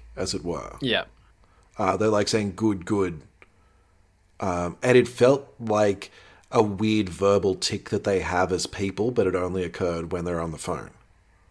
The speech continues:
Speaker 2: Yeah, almost just like, like lag or, like, packet loss kind of thing. Like a
Speaker 1: Yeah.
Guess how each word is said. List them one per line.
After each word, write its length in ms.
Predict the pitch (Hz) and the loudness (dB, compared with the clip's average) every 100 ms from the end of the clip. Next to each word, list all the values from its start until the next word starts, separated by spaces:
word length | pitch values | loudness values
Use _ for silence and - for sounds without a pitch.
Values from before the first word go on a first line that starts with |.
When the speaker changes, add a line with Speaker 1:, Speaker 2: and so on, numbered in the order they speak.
| _ _ _ _ _ _ - - - | _ _ _ _ _ _ -20 -14 0
Speaker 2:
Yeah, 160 | 139 | 6
almost 400 | 147 147 190 190 | 8 8 8 6
just 180 | 156 - | 4 4
like, 360 | 127 113 107 - - - _ _ _ _ - | 6 8 6 -2 -14 -16 _ _ _ _ -2
like 220 | 117 113 | 0 2
lag 460 | 110 101 110 147 | 6 8 8 8
or, 40 | 143 | 6
like, 180 | 98 - | 2 2
packet 360 | 110 101 117 | 2 2 2
loss 240 | 110 120 - | 2 2 0
kind 200 | 127 123 | -2 -2
of 80 | |
thing. 320 | - 120 139 131 | -2 -2 -2 -4
Like 240 | 92 95 | -4 4
a 40 | |
Speaker 1:
Yeah. 340 | 131 - - | 6 6 2